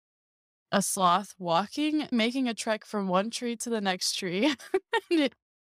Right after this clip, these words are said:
it took him about ten minutes to get from one tree to the next. It wasn't that <laughs> far,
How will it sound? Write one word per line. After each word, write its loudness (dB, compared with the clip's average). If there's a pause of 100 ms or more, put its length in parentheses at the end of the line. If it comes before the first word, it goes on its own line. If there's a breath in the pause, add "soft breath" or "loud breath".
(140)
it 0
took 0
him 0
about 2
ten 2
minutes 0
to -2
get 0
from -2
one 2
tree -2
to -4
the 0
next. 0
It -6
wasn't 0
that 2
<laughs> -14
far, 2